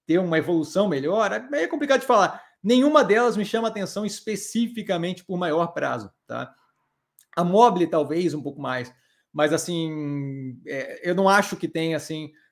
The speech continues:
nada que me indique. O caso da, da M R V, por exemplo, a M R V eu consigo ver que, de fato, estendeu o prazo pra, pro, pro retorno da operação a níveis mais interessantes.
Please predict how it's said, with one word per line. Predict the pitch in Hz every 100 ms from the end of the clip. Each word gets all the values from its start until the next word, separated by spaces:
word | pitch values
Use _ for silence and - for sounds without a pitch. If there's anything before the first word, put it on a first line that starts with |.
| _
nada | 160 196 196
que | 202
me | 196
indique. | 147 180 175
O |
caso | 202 208
da, | 208 185 175 147
da | 185
M | 208 208
R | 185 170
V, | 160 151
por | 135
exemplo, | 131 131
a | 175
M | 202
R | 180
V | 175
eu | 202
consigo | 202 196 214 180
ver | 156 190 - _ _
que, | -
de | 156
fato, | - 185 196
estendeu | - 220 208 160 196
o | 202
prazo | - 165 180 175 165
pra, | 175 170 165 160 147 139 127 120 117 117 123 - - - _ _
pro, | 165 165
pro | 185 151
retorno | 160 - 262 240 220
da |
operação | 196 196 175 165 180 185
a |
níveis | 175 190 180 170
mais | 139 156 175 - - _ _ _ 185
interessantes. | 175 196 202 185 139 131 -